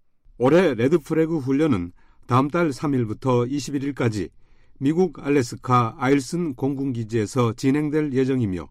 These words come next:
미국과 한국, 뉴질랜드,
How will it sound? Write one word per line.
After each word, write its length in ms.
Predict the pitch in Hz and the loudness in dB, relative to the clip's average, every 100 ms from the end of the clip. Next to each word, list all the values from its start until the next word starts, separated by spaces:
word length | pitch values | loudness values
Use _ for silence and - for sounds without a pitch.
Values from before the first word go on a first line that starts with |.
| - _ _ - - - - - | -20 _ _ -20 -20 -20 -12 -4
미국과 440 | 139 147 185 175 | -2 0 0 0
한국, 500 | 123 165 165 165 123 - | 0 -4 -2 -2 -4 -6
뉴질랜드, 640 | 123 139 147 151 110 95 78 | -4 -2 0 0 0 -2 -8